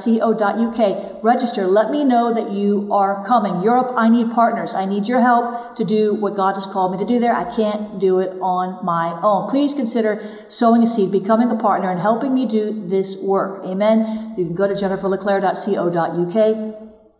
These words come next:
Find out about that. Amen. Lots of stuff going on. Make sure you get on the mailing list. Really cool, really cool, really cool stuff. I don't want to give it away. I don't want to spoil it. I will tell you this. We are having an inner healing and deliverance retreat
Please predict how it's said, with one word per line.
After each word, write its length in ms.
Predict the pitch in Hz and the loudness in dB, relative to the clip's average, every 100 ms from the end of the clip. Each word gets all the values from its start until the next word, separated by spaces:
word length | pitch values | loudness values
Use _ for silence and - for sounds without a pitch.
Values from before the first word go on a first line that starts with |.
| _ | _
Find 280 | 202 196 190 | 0 0 2
out 560 | 175 165 - - - - | 2 2 -2 -10 -12 0
about 640 | 185 175 175 160 160 165 - - - - 160 160 | 0 2 0 2 0 -4 -12 -18 -20 -18 -14 -6
that. 360 | 185 147 - - - - | -2 -2 -4 -12 -12 0
Amen. 580 | 226 240 254 247 - - | 4 6 6 2 -4 0
Lots 280 | 208 302 330 | 4 4 2
of 60 | |
stuff 280 | - 320 311 | 0 0 2
going 200 | 311 294 | 2 2
on. 180 | 262 240 | 4 4
Make 140 | 226 | 4
sure 160 | - 247 | 0 -2
you 40 | |
get 120 | 240 247 | 2 2
on 80 | |
the 60 | 247 | 4
mailing 320 | 233 226 226 | 6 6 6
list. 300 | 226 220 220 - - - | 6 6 4 -2 -6 -4
Really 320 | 202 226 240 240 | 4 6 6 4
cool, 240 | 247 233 214 | 2 4 4
really 240 | 226 226 | 4 4
cool, 240 | 240 233 | 2 2
really 240 | 214 226 233 | 4 4 4
cool 180 | 226 202 | 0 -2
stuff. 380 | - 185 180 - - - | 0 0 0 -2 -14 -4
I 120 | 175 | 0
don't 160 | 196 202 | 2 4
want 160 | 214 214 | 4 2
to 120 | 185 | 4
give 160 | 220 233 | 4 4
it 60 | |
away. 220 | 233 214 | 4 4
I 40 | 202 | 4
don't 100 | 208 | 4
want 140 | 220 | 4
to 60 | 220 | 2
spoil 340 | - 247 226 | 2 2 2
it. 100 | 175 - - - | 0 -2 -10 -2
I 60 | |
will 180 | 202 226 | 2 4
tell 140 | 220 233 | 2 2
you 80 | |
this. 280 | 247 262 196 - - - | 4 4 2 -2 -8 -4
We 80 | 190 | 0
are 80 | |
having 240 | 202 226 226 | 2 4 4
an 120 | 220 | 6
inner 220 | 240 254 | 4 2
healing 480 | 247 277 262 240 226 | 2 0 2 0 2
and 80 | 226 | 2
deliverance 460 | 262 285 247 214 | 2 2 0 0
retreat 480 | 214 202 202 185 180 | -2 -2 0 2 0